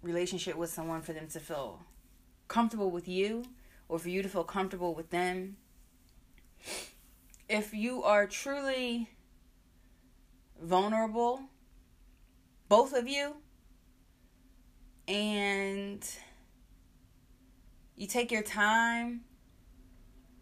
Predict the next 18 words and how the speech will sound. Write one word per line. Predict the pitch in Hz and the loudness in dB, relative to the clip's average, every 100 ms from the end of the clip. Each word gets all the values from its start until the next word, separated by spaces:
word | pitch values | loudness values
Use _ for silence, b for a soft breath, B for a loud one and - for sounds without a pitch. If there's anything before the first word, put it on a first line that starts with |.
| - - - | -20 -20 -10
to | - 202 | 0 4
identify, | 190 180 214 220 - 214 202 202 196 190 202 202 - - | 4 2 2 2 6 6 6 6 2 0 -8 -14 -18 -12
you | - 427 | -4 4
know, | 214 | 6
what | 202 185 | 6 4
both | 185 226 | 4 2
of | 240 | 0
you | 220 | -2
could | 214 185 | -2 -4
bring | 165 175 214 226 | 2 4 4 2
to | 240 | 4
that | 220 220 | 6 6
experience. | 220 - 233 233 233 226 220 220 - - - - - - b b b b b | 2 -4 -2 0 0 0 -2 -6 -14 -14 -14 -18 -20 -20 b b b b b
And | 202 | 0
it's | 202 190 | 0 2
not | 214 220 202 | 6 6 4
just | 202 226 - | 0 0 0
about | 180 190 185 180 170 - | 4 6 8 6 0 -8